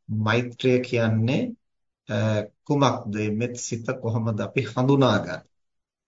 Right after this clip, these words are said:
ඒ වගේම, අ, පසුගිය සතිය අපි විශේෂ-, පසුගිය සතියට පෙර සතිය අපි විශේෂයෙන්ම කතා බහ කළා, අ, මෙත්තා සහගත කාය කර්ම, වචී කර්ම,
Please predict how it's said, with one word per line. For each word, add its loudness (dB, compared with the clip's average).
ඒ 2
වගේම, 4
අ, -2
පසුගිය 0
සතිය 0
අපි 0
විශේෂ-, -4
පසුගිය -2
සතියට -4
පෙර 0
සතිය -4
අපි -4
විශේෂයෙන්ම -4
කතා -4
බහ -8
කළා, -2
අ, -8
මෙත්තා 0
සහගත -2
කාය 0
කර්ම, 0
වචී 0
කර්ම, -2